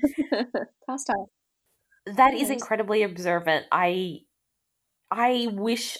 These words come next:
Speaker 2: I picked stuff like that. But that, I did notice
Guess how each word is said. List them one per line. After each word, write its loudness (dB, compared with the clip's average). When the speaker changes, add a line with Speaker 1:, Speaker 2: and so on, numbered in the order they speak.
Speaker 2:
I 2
picked -6
stuff -8
like -4
that. 0
But -6
that, 2
I 4
did -2
notice 2